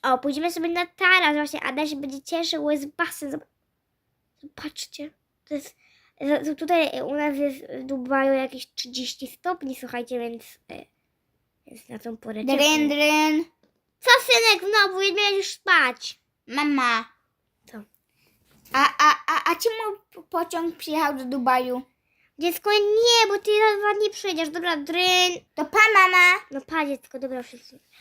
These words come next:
Speaker 1: Tu mamy na górę schody, słuchajcie. Zaraz wam powiem, gdzie będzie spał Adaś, mm, ale zaraz, zaraz wam powiem.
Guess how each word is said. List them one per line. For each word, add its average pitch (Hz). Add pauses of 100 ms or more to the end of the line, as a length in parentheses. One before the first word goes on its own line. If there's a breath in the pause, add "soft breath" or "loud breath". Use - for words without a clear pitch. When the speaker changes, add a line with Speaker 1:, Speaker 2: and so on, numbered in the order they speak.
(240 soft breath)
Speaker 1:
Tu 320
mamy 370
na 311
górę 320
schody, 269
słuchajcie. 277 (300 loud breath)
Zaraz 320
wam 359
powiem, 339
gdzie 285
będzie 294
spał -
Adaś, 294
mm, 277
ale 277
zaraz, 262 (160)
zaraz 269
wam 247 (320)
powiem. 262